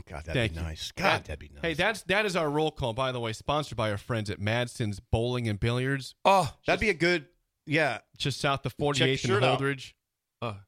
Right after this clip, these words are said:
Speaker 1: I think
Speaker 3: yeah.
Speaker 1: I got a Madsen shirt on. Do, is this a Madsen shirt?
Speaker 2: That
Speaker 3: Yes.
Speaker 2: says Madsen's on it.
Speaker 1: Yeah.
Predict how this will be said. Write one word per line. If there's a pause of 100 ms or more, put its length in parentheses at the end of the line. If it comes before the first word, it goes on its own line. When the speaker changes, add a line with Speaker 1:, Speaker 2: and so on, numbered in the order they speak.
(160)
Speaker 1:
I
think
Speaker 3:
yeah.
Speaker 1:
I
got
a
Madsen
shirt
on.
Do,
is
this
a
Madsen
shirt? (100)
Speaker 2:
That
Speaker 3:
Yes.
Speaker 2:
says
Madsen's
on
it.
Speaker 1:
Yeah.